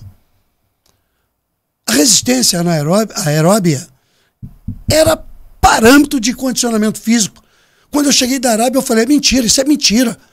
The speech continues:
Não t-, limiar anaeróbio como condição física. Se o cara correr quinze quilômetros, tá preparado. Esses mesmos que fizeram isso na década de noventa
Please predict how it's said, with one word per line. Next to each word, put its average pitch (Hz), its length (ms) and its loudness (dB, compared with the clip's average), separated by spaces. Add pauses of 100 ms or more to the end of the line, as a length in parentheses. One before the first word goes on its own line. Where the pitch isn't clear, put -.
(380)
Não 247 140 4
t-, - 160 -8
limiar 269 520 2
anaeróbio 262 580 2
como 294 200 -6
condição 247 400 -2
física. - 480 -4 (320)
Se - 120 0
o 277 40 0
cara 269 280 -4
correr 247 300 0
quinze 262 340 0
quilômetros, 254 300 -6
tá 254 80 -6
preparado. 220 640 -2 (1000)
Esses 320 580 2
mesmos 220 800 2 (540)
que 240 100 0
fizeram 180 540 2
isso 165 340 0 (140)
na 180 140 2
década 156 480 0
de 135 120 -6
noventa 143 600 -2